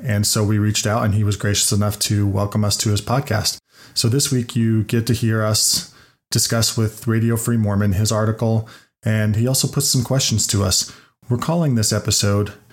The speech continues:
Behind Enemy Lines. That's a play on his tagline from his podcast, but it's also a bit of a play on how the conversation went.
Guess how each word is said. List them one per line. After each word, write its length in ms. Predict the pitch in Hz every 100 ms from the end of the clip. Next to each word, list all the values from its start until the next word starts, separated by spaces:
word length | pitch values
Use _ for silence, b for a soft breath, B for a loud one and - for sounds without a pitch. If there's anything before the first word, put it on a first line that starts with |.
| - -
Behind 400 | 104 117 123 120
Enemy 300 | 110 110 101
Lines. 560 | 101 95 90 - - - _ _ _
That's 220 | - 156 175
a 40 |
play 300 | - 123 120
on 220 | 113 107
his 360 | 92 110 98 -
tagline 560 | 104 101 101 95 98
from 460 | 95 101 95 98 98 b b -
his 160 | 107
podcast, 640 | - 113 110 110 98 -
but 80 | 110
it's 140 | 117 139
also 560 | 143 - 110 104 101 b b b b -
a 60 |
bit 180 | 107 151
of 60 | 147
a 80 | 127
play 320 | - 107 110
on 240 | 101 101
how 220 | 95 104
the 80 | 104
conversation 760 | - 107 101 98 101 95 104 98
went. 400 | 98 - -